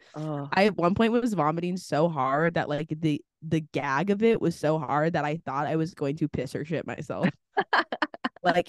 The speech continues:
Speaker 2: at one point it was happening and I was like, "Am I peeing? Am I peeing right now?" 'Cause, like, it was pushing, like, you know, like, the reflex in your
Speaker 1: Yeah.
Speaker 2: chest and your stomach. It was going so hard, I thought I was making myself pee.
Speaker 1: <laughs>
Speaker 2: Thank God I didn't, but I was like, "This is a low moment for me right now."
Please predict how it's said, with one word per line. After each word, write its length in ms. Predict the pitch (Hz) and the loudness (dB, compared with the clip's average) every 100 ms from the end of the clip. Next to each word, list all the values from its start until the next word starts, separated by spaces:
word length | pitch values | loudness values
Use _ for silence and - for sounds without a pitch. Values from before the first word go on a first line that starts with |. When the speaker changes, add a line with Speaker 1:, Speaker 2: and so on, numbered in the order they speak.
| - | 2
Speaker 2:
at 160 | 202 | 2
one 220 | 160 170 202 | 4 4 4
point 220 | 202 190 | 2 2
it 60 | 175 | -2
was 180 | 190 | -4
happening 640 | 208 170 131 196 196 208 226 | -4 -2 -2 -2 -4 -4 -4
and 160 | 185 | -2
I 80 | 165 | -2
was 160 | 160 175 | -2 -2
like, 160 | 170 - | -4 0
"Am 100 | 202 | 2
I 120 | 185 | 2
peeing? 520 | 240 190 156 151 185 | 0 -2 -2 -2 -2
Am 140 | 175 156 | 0 0
I 100 | 190 | 0
peeing 340 | 196 160 160 | 0 -2 -2
right 200 | 175 190 | -2 -4
now?" 300 | - 202 214 | -4 -2 -2
'Cause, 160 | 208 214 | -4 -4
like, 120 | 180 | -2
it 60 | 170 | 0
was 140 | 170 - | -2 -2
pushing, 500 | - 190 - 196 185 | -2 -2 -2 -8 -8
like, 220 | 175 156 _ _ _ _ | -10 -12 _ _ _ _
you 100 | 208 | 0
know, 80 | 202 | 2
like, 240 | 190 190 | 2 -2
the 140 | - 160 | 0 0
reflex 720 | 160 175 196 185 208 - - | 0 -2 0 0 -2 -10 -10
in 120 | 175 | -6
your 100 | 160 | -2
Speaker 1:
Yeah. 120 | 170 | 0
Speaker 2:
chest 300 | 180 - 160 | 0 0 -4
and 120 | 175 160 | -8 -8
your 120 | 151 | -10
stomach. 360 | - 143 170 - | -6 -2 -2 -4
It 60 | 180 | 0
was 140 | 180 | 0
going 400 | - 143 156 180 | 0 0 2 2
so 180 | 214 196 | 0 0
hard, 360 | 175 143 156 180 | 2 2 2 2
I 160 | 160 | -2
thought 240 | 139 147 156 | -2 0 2
I 60 | 165 | 0
was 180 | 180 | 0
making 380 | 175 143 - 151 | -2 -4 -4 -4
myself 420 | 123 - 127 143 | -4 -2 -4 -2
pee. 380 | - 123 127 165 - | -4 -6 -6 -8 -10
Speaker 1:
<laughs> 340 | 165 - - - | -14 -14 -10 -2
Speaker 2:
Thank 200 | 214 202 | -2 0
God 260 | 160 151 | 0 2
I 80 | 165 | 2
didn't, 460 | 165 139 156 247 - | 0 -2 -2 -2 -2
but 100 | 165 | -4
I 120 | 160 | -2
was 80 | 175 | -2
like, 160 | 170 170 | -2 -2
"This 140 | 180 | -2
is 120 | 294 | 0
a 140 | 311 240 | 0 0
low 540 | 160 147 139 131 135 | 0 0 0 0 -2
moment 360 | 113 107 110 - | -2 -6 -8 -10
for 160 | 123 | -10
me 200 | 53 85 | -10 -10
right 200 | 78 78 - | -10 -10 -12
now." 300 | - 170 | -10 -8